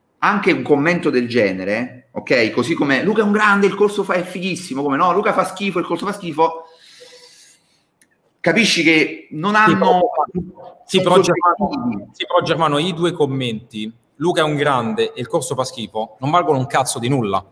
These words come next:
Speaker 2: Cioè, per me quali sono i commenti? Oggi ho fatto una live, cioè io prima di questa live stavo dentro l'altra live e dentro la mia pagina, perché stavo aiutando uno
Speaker 1: Ah,
Speaker 2: studente.
Speaker 1: ok.
Speaker 2: Stavo aiutando uno studente che c'ha, che c'ha i primi risultati.
Speaker 1: È vero
Speaker 2: Live.
Speaker 1: che tu chiedi mille euro l'ora?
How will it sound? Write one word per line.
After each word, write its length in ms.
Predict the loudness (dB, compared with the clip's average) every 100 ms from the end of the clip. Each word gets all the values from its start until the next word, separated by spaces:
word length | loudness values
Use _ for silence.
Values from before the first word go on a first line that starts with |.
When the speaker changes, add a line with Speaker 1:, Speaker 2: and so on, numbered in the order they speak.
| -20 -12
Speaker 2:
Cioè, 180 | -2 -2
per 160 | 0 2
me 160 | 2
quali 180 | 4 2
sono 200 | 2 -2
i 60 | -2
commenti? 380 | -2 -4 -6 0
Oggi 200 | 0 0
ho 40 |
fatto 260 | -2 -2 -2
una 240 | 0 2 0
live, 220 | -2 -8
cioè 140 | -6
io 80 | -4
prima 200 | -2 -2
di 80 | -2
questa 240 | -4 -4 -2
live 160 | -4 -4
stavo 240 | -6 -4
dentro 300 | -4 -8 -6 -4
l'altra 320 | -2 0 0
live 160 | 0 -4
e 20 |
dentro 180 | -12 -12
la 60 |
mia 100 | -10
pagina, 340 | -6 -8 -8 -18
perché 180 | -14 -6
stavo 180 | 0 0
aiutando 320 | 0 -4 -4
uno 100 | -2
Speaker 1:
Ah, 40 |
Speaker 2:
studente. 320 | 0 0 -4 -12 _ _ _ _ _
Speaker 1:
ok. 360 | -18 -12 -12 -14 _ _ _
Speaker 2:
Stavo 160 | 2 4
aiutando 280 | 4 2 2
uno 80 |
studente 340 | 0 0 0 0
che 60 | -2
c'ha, 240 | -2 -4
che 100 | -2
c'ha 180 | -2 0
i 60 | 0
primi 200 | -2 -2
risultati. 600 | -2 -4 -2 0 0 -6 -10 -20 -8
Speaker 1:
È 100 | -2
vero 180 | 2 2
Speaker 2:
Live. 100 | 2
Speaker 1:
che 20 |
tu 40 | -4
chiedi 180 | -4
mille 320 | -2 0 2 2
euro 180 | 2
l'ora? 520 | 2 0 0 -4 -12